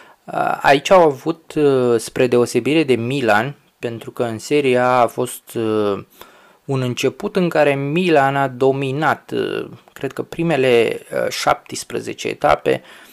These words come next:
uh, era pe primul loc, uh, nu la o distanță mare, dar oricum s-a menținut pe primul loc, apoi a avut o scădere de formă și, um, profitând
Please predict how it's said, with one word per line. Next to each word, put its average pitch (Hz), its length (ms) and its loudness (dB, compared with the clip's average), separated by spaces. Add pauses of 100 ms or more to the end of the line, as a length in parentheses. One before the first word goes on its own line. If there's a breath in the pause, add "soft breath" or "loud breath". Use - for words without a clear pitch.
(360 loud breath)
uh, - 240 -4
era 127 300 2
pe 131 140 -4
primul 123 380 -6
loc, 151 540 0
uh, 135 380 2
nu 196 180 -4
la 196 140 6
o 131 100 6
distanță 120 460 -2
mare, 131 340 2
dar 131 220 -2
oricum 147 440 -4
s-a 131 180 -4
menținut 120 460 -6
pe 120 100 -2
primul 113 340 -6
loc, 139 300 -4
apoi 147 300 -2
a 135 80 6
avut 120 320 0
o 113 200 2
scădere 120 480 2
de 110 100 -2
formă 143 460 -2
și, 135 520 -6 (420 loud breath)
um, 117 760 -2 (1120)
profitând 160 760 -2